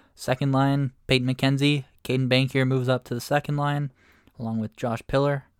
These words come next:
Third line, Dalen Kiefler, Fraser Minton, and Connor Levis.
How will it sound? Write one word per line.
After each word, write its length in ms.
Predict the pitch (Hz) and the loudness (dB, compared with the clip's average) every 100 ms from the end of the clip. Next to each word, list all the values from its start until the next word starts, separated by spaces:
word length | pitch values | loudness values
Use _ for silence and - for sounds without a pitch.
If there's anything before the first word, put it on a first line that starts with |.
| _ _ _ | _ _ _
Third 260 | - 143 139 | 0 2 4
line, 360 | 143 139 120 - | 2 2 -2 -2
Dalen 300 | 127 123 117 | -2 0 0
Kiefler, 640 | 135 131 - 139 131 127 - | -2 0 0 2 2 -2 -6
Fraser 360 | - 127 123 | -2 -2 0
Minton, 500 | 127 131 131 131 127 - - | 0 0 0 0 -2 -8 -10
and 120 | 120 | -6
Connor 280 | 123 127 123 | 0 2 2
Levis. 540 | 123 139 165 - - | 0 0 -2 -2 -12